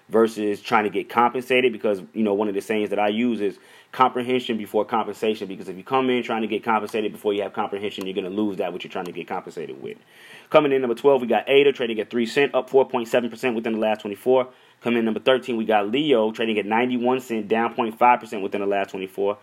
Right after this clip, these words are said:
Um, X M R, Monero, number one pri-, privacy coin, coming in number fourteen, uh, trading at fifty-two fifty-six, up two point six percent within the last twenty-four. Um, Atom slowing down, cooling off, trading at three fifty, only up point zero seven percent within the last twenty-four, point forty-four percent within the last hour.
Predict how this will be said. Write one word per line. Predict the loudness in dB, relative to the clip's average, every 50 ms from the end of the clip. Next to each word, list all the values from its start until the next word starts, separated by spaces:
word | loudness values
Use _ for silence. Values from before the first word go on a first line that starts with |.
| _ -20 -20 -20 -14 -2
Um, | 2 6 6 6 6 6 6 4 2 0 2 4
X | 4 4 4 2
M | -2 2 4 6
R, | 6 6 6 4
Monero, | 2 2 2 2 4 4 4 2 2
number | 0 0 0 0 0
one | 0 0 -2 -2 -4
pri-, | -8 -6 -4 -4 -2
privacy | 2 4 4 4 4 2 0 -6 -10 -6
coin, | -2 0 2 2 2 0 -2 -6 -14 -20 -16 -4
coming | 0 2 4 4
in | 4 4
number | 2 0 -2
fourteen, | -2 2 4 4 4 4 2 -4 -2 -2 0 0 -2 -4 -8 _ _ _ _ _ _ 4
uh, | 6 6 8 6 6
trading | 4 2 2 2 2
at | 0 -2
fifty-two | -6 -8 -8 -2 0 2 2
fifty-six, | 2 0 -4 -6 -6 -6 2 4 4 4 4 2 -4 -4
up | -4 -4 -4
two | -4 -8 -6
point | -4 -4 -4 -2
six | -2 -4 -4 -2
percent | -4 -4 -2 -2 -2
within | -2 -2 -2 -2
the | 0 2
last | 2 2 2 0 -2
twenty-four. | -6 -8 -6 -2 0 0 0 0 -2 -8 _ _ -20 -20 -10 _ 4
Um, | 6 6 6 4 4 6
Atom | 8 8 8 8 6 2 -2
slowing | -2 0 2 2 2 4
down, | 4 4 4 4 2 0
cooling | -2 -4 -2 0 2 2 4
off, | 4 4 4
trading | 2 0 -2 0 0 -2
at | -2 -2
three | -2 -4 -4
fifty, | -2 0 -2 -2 0 -2 -4
only | -2 -2 0 0 0
up | 0 0 -2
point | -2 -2 -2 0
zero | 2 2 2 2
seven | 2 0 -2 -2
percent | -4 -4 -4 -2 -2
within | -2 -2 -2
the | 0 0
last | 0 0 0 -2
twenty-four, | -4 -8 -6 -2 0 0 0
point | 0 -2 -6 -4 -2
forty-four | -2 -2 0 0 -2 -4
percent | -4 -4 -6 -4
within | -4 -4 -4 -4
the | -4
last | -4 -4 -6 -6 -4
hour. | 2 4 4 4 4 2 -2